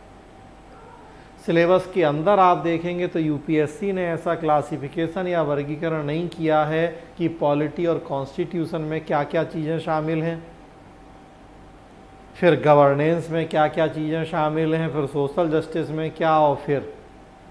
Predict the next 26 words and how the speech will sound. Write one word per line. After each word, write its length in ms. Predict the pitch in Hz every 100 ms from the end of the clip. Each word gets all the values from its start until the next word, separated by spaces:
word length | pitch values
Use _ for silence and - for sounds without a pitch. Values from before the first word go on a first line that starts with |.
| -
आईआर 500 | 127 135 135 147 151
में 180 | 156 160
क्या। 260 | 156 165 156
तो 160 | 156 160
ये 220 | 143 147
बस 320 | 123 117 - -
आपका 420 | 143 143 - 165
हमारा 440 | 143 147 147 151
interpretation 920 | 156 147 135 147 143 131 135 131 160
होता 380 | 151 151 147 156
है 420 | 151 165 165 - - - - - - - - - - - -
कि 80 |
हम 160 | 147 143
किन 260 | 143 165 160
चीज़ों 400 | 175 156 151 151
को 180 | 202 143
पॉलिटी 540 | 147 135 139 - 175
कॉन्स्टिट्यूशन 760 | 165 147 139 156 156 156 165 156
का 180 | 160
पार्ट 400 | 151 156 151 156
मानते 420 | 160 156 156 147 170
हैं, 360 | 160 160 165
किन 240 | 165 151 147
को 200 | 165 139
governance 680 | 135 131 131 135 151 156 147
का, 260 | - 165